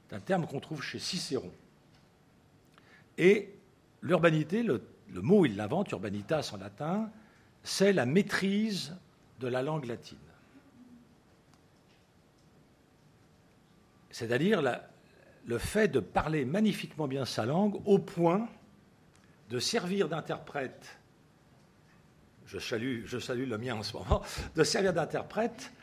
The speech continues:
à celui qui vient dans la ville, mais qui parle un patois, qui parle une autre langue, qui n'est pas très à l'aise avec la langue. Et donc, quelqu'un de très urbain, c'est quelqu'un d'attentionné,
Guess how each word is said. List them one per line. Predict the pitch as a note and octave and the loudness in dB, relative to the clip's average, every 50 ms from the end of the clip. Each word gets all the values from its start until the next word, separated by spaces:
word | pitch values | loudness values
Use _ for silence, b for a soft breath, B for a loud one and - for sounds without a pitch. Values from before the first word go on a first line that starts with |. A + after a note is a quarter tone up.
| B B B - | B B B -4
à | - E3 | -2 0
celui | D#3+ - G3+ G#3+ F3+ G3+ A3+ F3+ | 4 8 8 10 10 10 6 6
qui | A#2+ - D#3 | 4 2 2
vient | C3 D#3 A#3 A#3 | 4 6 6 6
dans | G#3 F3+ D#3+ | 6 6 4
la | D3 C3 C3 | 4 2 4
ville, | C3 G3+ B3 C4 A#3+ | 4 4 4 4 6
mais | G3+ F3 D#3+ | 6 4 4
qui | - - - F3 E3 D#3+ D#3+ D#3 D3 A#2+ - | 2 -2 -8 -6 -6 -4 -4 -4 -6 -6 -6
parle | - E3 C#3 C#3 | -6 -4 -2 -2
un | B2+ A#2 | -2 -2
patois, | - D3 C3+ - - D#3+ G3 G#3 A3 A#3 B3 B3 | -2 -4 -6 -4 -4 -4 -2 0 0 0 -2 -4
qui | A3 - - D3+ | -6 -8 -10 -10
parle | - D#3+ D3+ C#3+ | -8 -8 -6 -6
une | C3+ D3 | -4 -4
autre | F3+ - - - C3+ | -4 -6 -4 -4 -4
langue, | C#3+ D3+ F3 G#3 A3+ A#3+ A#3+ F#3+ D3+ - B B B B B | -4 -2 -2 -2 -4 -4 -4 -6 -8 -10 B B B B B
qui | - C#3 | -8 -6
n'est | C3+ B2+ | -6 -4
pas | - F3+ | -4 -6
très | - - D#3+ C#3 C3 D3 | -6 -4 -4 -2 0 0
à | C#3+ | 2
l'aise | D#3+ G3 G#3 G3+ F#3+ D#3 C3+ A#2 A2 G#2+ - B B B B B B B - | 2 4 4 4 4 4 2 0 -2 -6 -10 B B B B B B B -14
avec | - A#2 B2 C#3+ C3+ - - | -10 -6 -4 -4 -4 -4 -6
la | A#2+ A2 | -10 -10
langue. | A2 C#3+ E3+ G#3+ A#3 B3 F#3+ D#3+ B B B B B B B | -6 -4 -4 -2 -2 -4 -4 -8 B B B B B B B
Et | - C3+ | -6 -2
donc, | D#3 G#3+ G#3 - - | 0 0 0 0 2
quelqu'un | G#3 G#3+ G#3+ - A3+ G#3+ | 2 0 2 2 0 0
de | D3+ B2+ | 0 0
très | - - - A3 A#3 E3+ C#3 | -4 -4 -4 -2 -2 -2 -2
urbain, | - B2+ A#2+ A#2 A2+ A2 A#2+ C#3+ F3 F3+ - - _ _ b b b b b b b | -2 -4 -4 -4 -6 -6 -6 -8 -10 -14 -16 -20 _ _ b b b b b b b
c'est | - - - E3+ | -8 -4 -2 0
quelqu'un | E3 G3 F#3+ F3+ - F#3+ E3 C3 | 2 2 2 2 0 -2 -4 -4
d'attentionné, | G#2+ G#2+ A3+ G#3+ G#3+ - G3 F#3 - - - C3+ B2 A2+ G#2 G2+ A#2+ | -4 -4 -4 -4 -4 -4 -6 -8 -8 -6 -4 -2 -2 -2 -2 -6 -8